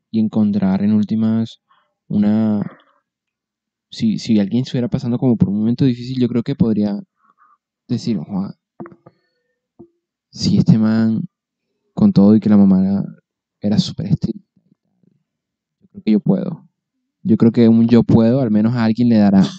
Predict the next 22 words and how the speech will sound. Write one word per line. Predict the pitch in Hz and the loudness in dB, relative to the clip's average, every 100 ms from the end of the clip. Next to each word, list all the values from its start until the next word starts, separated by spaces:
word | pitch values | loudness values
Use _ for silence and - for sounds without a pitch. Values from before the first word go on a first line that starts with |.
| - | -14
a | 82 104 | -6 2
alguien | 165 175 | 4 4
le | |
tuvo | 156 143 | 2 -2
que | 131 | -2
haber | 120 | 0
dado | 98 101 101 - _ - | 2 4 2 -2 _ 0
o | 120 | 2
incluso | 117 127 156 165 - _ _ | 4 4 4 2 0 _ _
a | 107 | 2
la | 113 | 4
gente | 117 147 | 4 2
que | |
está | 165 | 2
intentando | 143 143 139 139 | 0 0 0 0
aprender | 147 113 110 113 | 2 4 2 0
música. | 147 127 - _ _ _ _ _ _ _ _ _ _ _ _ _ _ - | -6 -16 -20 _ _ _ _ _ _ _ _ _ _ _ _ _ _ -12
De | 120 117 | -2 2
pronto, | 107 107 110 117 180 - _ _ _ _ _ _ | 2 2 2 2 0 -8 _ _ _ _ _ _
eh, | - 113 104 98 98 95 85 - - _ _ - | 4 6 8 8 6 6 4 -2 -18 _ _ -6
es | - - | -4 -2
co-, | - | -4